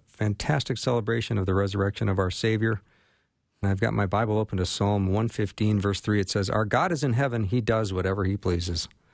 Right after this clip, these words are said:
I, <laughs> I love that. My guest, uh, of course, to get my Monday started is my friend and colleague from the great state of Iowa, Patrick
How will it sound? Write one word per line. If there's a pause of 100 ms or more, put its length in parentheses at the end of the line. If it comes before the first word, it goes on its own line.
(360)
I, (680)
<laughs>
I
love
that.
My
guest,
uh,
of
course,
to
get (240)
my
Monday
started
is
my
friend
and
colleague
from
the
great
state
of
Iowa,
Patrick